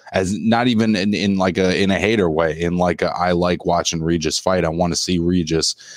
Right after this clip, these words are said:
against the best of the best." And I think this sort of supplies that. And I think that Devin will be, uh, a stronger,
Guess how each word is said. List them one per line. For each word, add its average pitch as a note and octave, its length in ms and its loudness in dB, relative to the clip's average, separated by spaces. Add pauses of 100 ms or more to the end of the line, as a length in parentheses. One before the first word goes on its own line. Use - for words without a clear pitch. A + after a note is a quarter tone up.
(240)
against F#2+ 420 -2
the F#2+ 60 -2
best E2+ 340 -2
of E2 40 -8
the D2 60 -2
best." E2+ 520 -2 (540)
And E2+ 360 0
I E2+ 120 -2
think E2 260 -2
this F#2 200 0
sort G2+ 300 0
of F2+ 80 0
supplies G2 580 -2
that. F2+ 220 0
And F2 100 -2
I F#2 80 0
think G2 260 -4
that F#2 140 -2
Devin F2 340 -2
will E2+ 100 -2
be, E2 440 0 (540)
uh, E2 260 0
a F#2 80 -4
stronger, F2+ 920 0